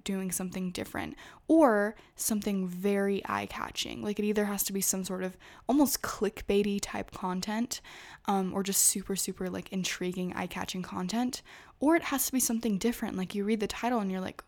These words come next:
"Whoa, I never would have thought to search this up, but it came on my recommended and this looks super cool, and now I'm gonna click on it." So it really, like, it, it's ob-, obviously all in the content. Like, whether or not you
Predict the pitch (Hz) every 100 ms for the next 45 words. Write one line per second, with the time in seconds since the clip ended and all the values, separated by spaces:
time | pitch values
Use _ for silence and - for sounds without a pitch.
0 | _ 208 254 196 196 185 190 190 208 226
1 | 196 190 185 185 190 - 196 - - 247
2 | 247 202 180 - - 208 196 185 180 180
3 | 185 233 185 - 180 180 180 - 170 -
4 | - 214 - - 190 180 175 175 175 -
5 | 202 190 - - - - - - - -
6 | 220 208 214 214 269 277 208 - - -
7 | 214 - - _ 254 - - - 220 214
8 | - 208 202 196 180 196 190 180 - 185
9 | 190 196 - 190 180 - - - - -
10 | - 214 214 208 202 190 190 - 202 190
11 | 190 185